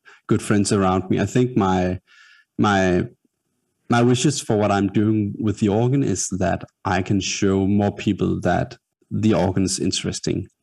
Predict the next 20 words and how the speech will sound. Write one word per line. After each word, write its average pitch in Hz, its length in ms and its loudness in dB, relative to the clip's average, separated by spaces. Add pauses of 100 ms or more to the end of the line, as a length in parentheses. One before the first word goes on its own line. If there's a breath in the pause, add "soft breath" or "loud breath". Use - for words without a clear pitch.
(200)
I 90 120 -2
can 98 100 -4
show 95 180 -2
people 95 300 0
who 92 380 -2 (500 loud breath)
don't 113 220 4
know 98 220 2
what 123 260 2
it 175 100 2
is, 156 400 0
uh, 107 240 0
what 98 160 0
it 92 80 0
looks 135 320 0
like, 135 320 0
or 98 60 -2
what - 80 -4
it - 100 -6
sounds 151 420 0
like, 135 280 2